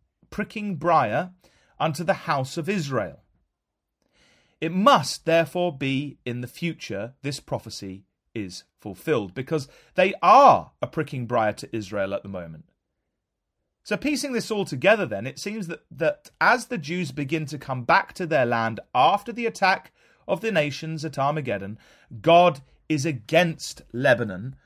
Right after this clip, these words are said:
for their treatment of his people, the Jews. Verse twenty-three will be unfolded, which states, "For I will send into her," this is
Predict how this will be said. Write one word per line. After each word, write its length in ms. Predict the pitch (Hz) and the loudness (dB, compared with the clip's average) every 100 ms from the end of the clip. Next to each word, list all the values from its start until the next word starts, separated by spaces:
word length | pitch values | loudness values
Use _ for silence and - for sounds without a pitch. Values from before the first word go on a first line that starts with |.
| _ _ | _ _
for 140 | 139 | 0
their 180 | 139 143 | 4 4
treatment 600 | 139 - 208 - 110 104 - _ | 2 -2 -2 -4 -10 -14 -18 _
of 160 | 123 120 | -2 -2
his 160 | 113 | -8
people, 460 | - 127 107 - - _ _ _ _ - | -8 -10 -10 -14 -20 _ _ _ _ -18
the 80 | |
Jews. 680 | 98 107 104 82 - - - _ _ _ _ _ _ _ _ _ - _ | -10 -6 -6 -8 -16 -20 -20 _ _ _ _ _ _ _ _ _ -20 _
Verse 260 | 170 196 - | 10 10 8
twenty-three 600 | 185 185 185 - 190 202 | -4 -4 -8 -2 -2 -2
will 180 | 160 | -6
be 260 | 139 156 165 | -4 -6 -4
unfolded, 680 | 156 147 - 160 139 101 - _ _ _ _ _ _ _ | -6 -8 -2 0 0 -6 -14 _ _ _ _ _ _ _
which 180 | - 139 | -10 -8
states, 520 | - 170 160 - - - _ _ | -2 0 0 -2 -10 -12 _ _
"For 180 | - 160 | -2 4
I 120 | 170 | 6
will 140 | 170 165 | 6 4
send 600 | - 202 196 196 190 - | 4 4 4 0 -6 -6
into 440 | - 180 - 170 | -4 -4 -2 -2
her," 600 | 135 180 165 170 180 185 - | -2 4 8 8 6 2 -10
this 180 | 127 139 | -12 -8
is 220 | 127 | -8